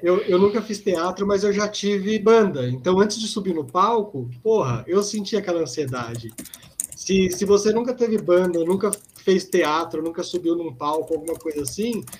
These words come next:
você já deve ter apresentado um trabalho de escola, sabe? Tipo,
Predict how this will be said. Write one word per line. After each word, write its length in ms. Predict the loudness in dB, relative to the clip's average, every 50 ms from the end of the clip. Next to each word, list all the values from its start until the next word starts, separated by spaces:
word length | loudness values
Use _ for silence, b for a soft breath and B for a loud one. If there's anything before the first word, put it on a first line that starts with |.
| B B
você 80 | -4 -2
já 80 | 0 0
deve 140 | 0 -2
ter 100 | -2 -2
apresentado 540 | -2 0 0 0 0 -2 -2 -4 -4 -4 -4
um 40 | -6
trabalho 380 | -6 -6 -6 -4 -2 -2 -2 -2
de 80 | -4
escola, 560 | -8 -10 -10 -6 -2 0 0 2 0 0 -2
sabe? 460 | -2 0 2 2 2 2 0 -2 -4 -4
Tipo, 440 | -2 -2 -2 2 4 4 6 4